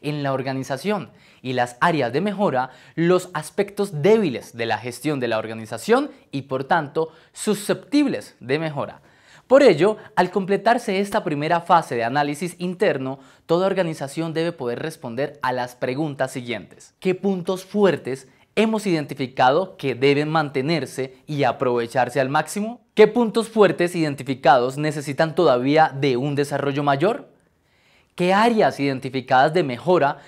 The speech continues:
reconocemos y consideramos como de máxima importancia a abordar? ¿Qué planes de mejora vamos a emprender? ¿Cómo vamos a supervisar los planes de mejora acordados? Antes del inicio de la autoevaluación,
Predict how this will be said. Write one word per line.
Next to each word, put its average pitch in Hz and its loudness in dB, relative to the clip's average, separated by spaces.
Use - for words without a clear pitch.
reconocemos 185 0
y 170 -6
consideramos 151 0
como 120 -6
de 113 -2
máxima 151 -2
importancia 165 -2
a 120 0
abordar? 123 0
¿Qué 196 4
planes 220 4
de 190 4
mejora 165 -2
vamos 170 4
a - -4
emprender? 156 -4
¿Cómo 202 4
vamos 233 4
a 185 -2
supervisar 147 0
los 175 2
planes 170 4
de 156 2
mejora 143 4
acordados? 156 4
Antes 185 2
del 214 6
inicio 170 2
de 180 6
la 139 6
autoevaluación, 131 0